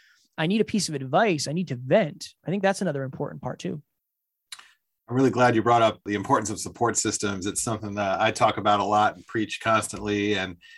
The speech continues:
Speaker 2: over my career, as I've expanded my support system, it's gotten a lot easier when things get tough.
Speaker 1: Yeah, it's so important. Mike, from your experience,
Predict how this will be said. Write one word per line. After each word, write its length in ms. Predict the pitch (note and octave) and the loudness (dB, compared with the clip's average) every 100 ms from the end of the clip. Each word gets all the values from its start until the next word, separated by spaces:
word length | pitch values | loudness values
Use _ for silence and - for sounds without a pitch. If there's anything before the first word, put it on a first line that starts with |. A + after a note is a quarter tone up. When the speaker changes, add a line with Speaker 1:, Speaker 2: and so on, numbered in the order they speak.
| - _ - | -20 _ -6
Speaker 2:
over 240 | G#2+ G2 | -4 -2
my 200 | G#2 A2+ | 2 2
career, 400 | - G#2+ G#2+ G#2 | 0 0 2 2
as 120 | F#2 | 0
I've 320 | G#2 G2 F#2 F2+ - | 0 0 -4 -10 -18
expanded 500 | - - B2 B2+ G#2+ | -10 -2 2 2 2
my 140 | G#2+ | 0
support 380 | G2 - - G2+ | 0 -4 -4 -4
system, 520 | - G2+ - G2+ G2 | -2 -4 -4 -6 -6
it's 220 | F#2 F#2 | -8 -8
gotten 240 | - G2+ G2+ | -2 -2 0
a 40 | |
lot 200 | G#2 G2 | 0 0
easier 360 | G#2+ G#2 G2 F#2 | 0 -2 -4 -6
when 220 | F2+ F2 | -8 -10
things 280 | F#2 F#2+ E2 | -8 -8 -6
get 200 | F2+ - - | -8 -8 -4
tough. 280 | A2+ G#2 - _ _ _ _ _ - | 0 0 -2 _ _ _ _ _ 0
Speaker 1:
Yeah, 140 | B3 | 2
it's 100 | G#3 | 2
so 160 | - C4+ | 0 -2
important. 340 | G#3+ A#3+ D#3+ - F#3 - | -2 -4 -4 -10 -20 -2
Mike, 360 | C4 A3 - _ _ _ _ | 2 2 0 _ _ _ _
from 180 | - A3 | -4 0
your 300 | G#3 C4 C#4 | 4 4 4
experience, 920 | F#3+ - - F#3 D3+ B2+ - - - | 2 -4 -4 -4 -4 -8 -14 -16 -18